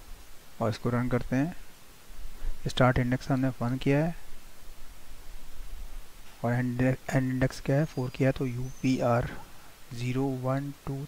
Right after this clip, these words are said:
थ्री, ज़ीरो वन टू थ्री, तो वन टू थ्री ये आ गया हमारे पास और A fourth index क्या होगा,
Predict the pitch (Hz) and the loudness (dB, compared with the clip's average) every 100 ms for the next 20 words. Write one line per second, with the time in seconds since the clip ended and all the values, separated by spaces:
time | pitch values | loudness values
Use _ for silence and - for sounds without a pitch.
0 | - 123 120 131 - - - - - - | -2 0 0 -2 -4 -12 -18 -14 -10 -10
1 | - - - - - - 117 127 135 135 | -8 -8 -8 -14 -10 -2 0 0 -2 0
2 | 135 135 135 - 131 - 123 127 160 - | 0 0 -2 -4 -6 -2 0 2 2 -2
3 | - - - 123 120 123 127 131 131 - | -6 -6 -4 -4 0 2 2 0 -2 0
4 | - 127 127 127 123 131 131 127 123 156 | 2 4 6 8 6 4 2 2 0 0
5 | - 233 139 135 151 123 - 131 131 127 | -2 -4 -2 -2 0 -2 -2 -4 -2 0
6 | 127 - - 127 127 | 0 -2 0 2 2